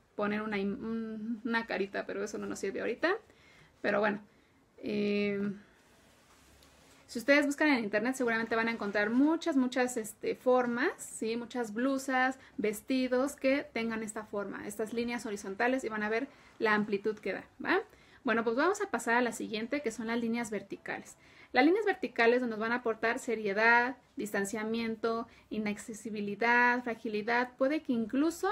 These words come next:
en algunas ocasiones nos vaya o nos aporten como lejanía, ¿no? Pero las líneas verticales son muy, muy favorecedoras cuando ustedes quieren lucir más esbeltas, cuando quieren lucir más delgadas y, pues, por supuesto, pues, más altas, ¿no?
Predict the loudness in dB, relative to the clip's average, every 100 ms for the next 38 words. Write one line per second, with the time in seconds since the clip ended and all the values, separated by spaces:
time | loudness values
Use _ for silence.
0 | 2 0 -2 -4 -6 -8 -8 -8 -8 -8
1 | -8 -8 -2 0 2 0 0 -2 -2 -8
2 | -20 -10 -6 -4 -4 -2 -2 0 0 -2
3 | -2 -2 -4 -6 -6 -6 -4 -4 -6 -12
4 | -20 -2 6 6 8 6 4 2 0 -2
5 | 0 4 4 2 2 4 6 6 4 4
6 | 2 0 0 0 -2 -4 -2 -2 -4 -4
7 | -6 -2 -2 -2 -2 -2 -2 -4 -4 -4
8 | -2 -2 -4 -8 -4 0 0 0 -2 -2
9 | -4 -6 -6 -4 -4 -4 -10 -2 0 0
10 | -4 -20 -10 2 6 6 4 2 2 2
11 | 2 -4 -6 -16 _ -6 0 2 0 -6
12 | -8 -8 -8 -8 0 0 0 -6 -6 -6
13 | -6 -4 -4 -4 -10 -8 -6